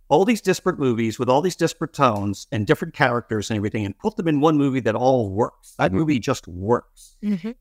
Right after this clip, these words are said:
Speaker 1: And, but the problem is that once you start combining these different voices, you end up with sort of a,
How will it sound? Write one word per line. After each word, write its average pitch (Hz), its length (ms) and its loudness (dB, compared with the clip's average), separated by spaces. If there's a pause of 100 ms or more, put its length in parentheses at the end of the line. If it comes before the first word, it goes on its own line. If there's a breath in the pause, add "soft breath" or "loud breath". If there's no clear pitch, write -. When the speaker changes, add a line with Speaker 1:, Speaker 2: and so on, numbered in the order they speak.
Speaker 1:
And, 131 440 -2
but 147 160 -8
the - 60 0
problem 208 520 2
is 127 280 0
that 135 120 0
once 160 260 -2
you 247 60 2
start 175 300 0
combining 147 500 0
these 113 160 -6
different 143 340 0
voices, - 800 -6 (640)
you 151 280 2
end 147 380 0
up 127 280 2
with 120 340 0 (480)
sort 135 300 0
of 117 140 2
a, 107 360 0